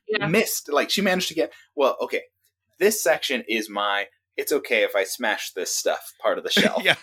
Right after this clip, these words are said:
Speaker 2: So I know exactly where to put my arm
Speaker 3: <laughs>
Speaker 2: and shove.
Speaker 3: Yeah, it is. It's just
Speaker 2: But I know it's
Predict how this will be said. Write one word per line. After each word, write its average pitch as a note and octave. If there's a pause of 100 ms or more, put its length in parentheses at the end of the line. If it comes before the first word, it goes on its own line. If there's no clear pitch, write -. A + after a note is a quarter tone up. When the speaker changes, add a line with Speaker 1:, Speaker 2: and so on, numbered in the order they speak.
(360)
Speaker 2:
So D#3
I C3
know C#3
exactly E3
where D#3
to E3
put F3+
my D#3
arm C3+ (100)
Speaker 3:
<laughs> -
Speaker 2:
and A#2+
shove. C#3 (680)
Speaker 3:
Yeah, G3 (100)
it F#3
is. G3+
It's G#3
just - (400)
Speaker 2:
But C#3+
I C#3
know D3+
it's D3